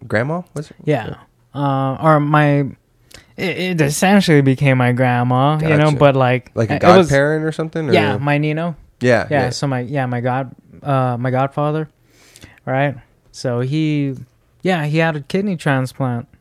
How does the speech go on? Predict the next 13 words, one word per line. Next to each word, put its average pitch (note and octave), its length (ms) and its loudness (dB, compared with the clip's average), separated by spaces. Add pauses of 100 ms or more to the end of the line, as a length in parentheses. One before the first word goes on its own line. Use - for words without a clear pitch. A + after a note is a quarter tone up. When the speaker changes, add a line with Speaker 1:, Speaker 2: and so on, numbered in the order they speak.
(100)
Speaker 2:
and, C3 360 -4
uh, B2+ 320 -4
it C#3 60 -10
was F3 160 -12
about G#3+ 500 -4 (960)
five, D3+ 440 -8 (180)
uh, C#3+ 240 -2
four F3+ 260 -4
months. F3+ 460 -6 (140)
I D#3+ 200 -4
had D3 260 -4
Speaker 1:
Ah. D#3+ 40 -10
Speaker 2:
to D3+ 300 -4